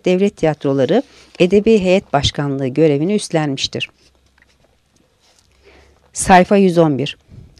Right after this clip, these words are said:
Bakla Sokağı'nda yirmi dört yıl. Sultan Dağları'nın rüzgarına alışık ciğerleri artık Çamlıca tepelerinden kopan esintiyle ferahlamaktadır.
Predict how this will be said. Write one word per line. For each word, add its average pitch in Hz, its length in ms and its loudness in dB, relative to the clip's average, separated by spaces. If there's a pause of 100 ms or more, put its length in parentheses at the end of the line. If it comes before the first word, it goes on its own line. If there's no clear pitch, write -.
Bakla 202 340 4
Sokağı'nda 170 540 2
yirmi 185 360 0
dört 170 260 0
yıl. 127 100 -6 (1120)
Sultan 269 480 6
Dağları'nın 165 580 4
rüzgarına 156 480 0
alışık 156 380 2
ciğerleri 151 600 2 (280)
artık 226 340 2
Çamlıca 214 420 2
tepelerinden 151 720 0
kopan 156 340 -4
esintiyle 170 600 -4
ferahlamaktadır. 143 1080 -4